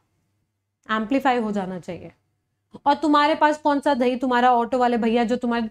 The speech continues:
पा-, घर के पास वाली दुकान तक दही पकड़ा के जाता है, वो कौन सा एकदम मस्त रेफ्रिजरेटेड डब्बे में लेके आता है? वो तो बस उठा के लेके आ रहे हैं ना क्रेट पे क्रेट।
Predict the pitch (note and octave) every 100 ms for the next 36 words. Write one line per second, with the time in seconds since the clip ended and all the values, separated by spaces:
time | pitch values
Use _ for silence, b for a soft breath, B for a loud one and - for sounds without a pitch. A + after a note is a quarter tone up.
0 | - A#3 A3 A#3 A3 C4 B3 A#3+ B3 B3
1 | A#3 A#3+ A#3 B3+ - _ F#3+ A3 B3+ -
2 | A3 G#3+ C4 G#3+ - G3 - _ _ -
3 | E4 F4+ E4 E4 D#4+ E4 D#4 D#4+ D#4 C#4+
4 | C#4+ D4+ C4+ D4 D4 D4 B3 B3 B3 B3+
5 | B3 A#3+ A#3+ G3 G#3 G3+ _ _ _ _
6 | _ _ _ _ _ _ _ _ _ A3
7 | C#4 D4+ D4+ C#4 C#4 E4+ E4 D#4 A3+ F4
8 | B4 F#4 E4+ D4+ E4 D4+ D4